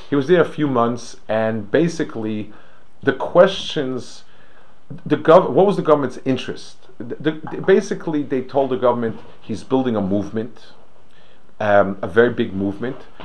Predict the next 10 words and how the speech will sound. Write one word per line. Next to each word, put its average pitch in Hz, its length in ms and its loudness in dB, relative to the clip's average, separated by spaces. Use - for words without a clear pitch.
with 95 320 -2
thousands 113 600 2
and 92 340 -6
hundred 123 300 0
thousand 104 320 2
people. 143 480 -4
That 110 120 2
was 90 140 -2
one 107 220 2
accusation. 110 600 -4